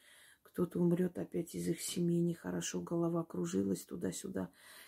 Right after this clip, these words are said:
Так и случалось, крутилось, <laughs> извиняюсь. Так и происходило. Просто я знаю, каждый раз так и происходило. Не просто так они говорили. Нельзя идти навстречу, э, похоронам. Вот видите, что идет, э, процессия.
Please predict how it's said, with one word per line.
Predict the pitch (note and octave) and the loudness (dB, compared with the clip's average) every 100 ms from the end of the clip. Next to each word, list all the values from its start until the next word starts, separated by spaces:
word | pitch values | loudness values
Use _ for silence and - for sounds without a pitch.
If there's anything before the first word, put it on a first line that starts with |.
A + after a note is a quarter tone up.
| - _ _ - F3+ | -20 _ _ -6 2
Так | G#3 G#3+ | 4 4
и | |
случалось, | G#3 F3+ - F3 D#3+ - - | 2 -2 0 0 0 -4 -4
крутилось, | - F#3+ - D#3+ D3+ | 2 4 4 4 2
<laughs> | - | 0
извиняюсь. | D#3 - - - - - - - - - - - - _ | -2 0 -2 -2 -10 -20 -20 -20 -20 -16 -12 -12 -14 _
Так | - G#3 G#3 | 2 2 2
и | |
происходило. | - F3+ E3+ F3 E3+ D3+ D3 | 2 2 2 2 4 2 2
Просто | - - F3+ | -2 -2 4
я | F3 | 6
знаю, | E3+ E3 - | 6 4 4
каждый | G3+ E3 E3 | 4 6 6
раз | F3+ C4+ C4+ | 6 6 4
так | F#3 F#3+ | -4 -2
и | |
происходило. | F#3 E3+ E3 - E3 D#3+ D3+ | -4 -2 -4 -2 0 0 2
Не | D#3 | 0
просто | - F3 - - | 0 -2 -2 -6
так | - | -10
они | D#3+ D#3 | -6 -4
говорили. | E3 E3 D#3 D#3+ E3+ _ - - - - - | -4 -4 -4 -6 -10 _ -20 -20 -18 -20 0
Нельзя | F#3+ G#3+ G#3+ F#3 A3+ A3 | 12 12 12 12 12 12
идти | F#3+ - F#3+ | 8 6 6
навстречу, | F3 E3+ - F3 F3 - F3 E3+ - | 6 4 2 2 2 4 0 0 -4
э, | - G#1 - - | -8 -6 -6 -6
похоронам. | D#3+ - E3 D#3+ D3+ D#3 | -8 -2 0 2 2 0
Вот | E3 D#3+ | -4 -2
видите, | F#3 G#3+ F#3 - | 0 2 2 0
что | E3 - D#3 | -8 -2 0
идет, | E3 D#3+ - _ | 0 0 -4 _
э, | - - - | -16 -16 -8
процессия. | - E3+ E3 E3 - - | -6 -2 -2 -2 -2 -8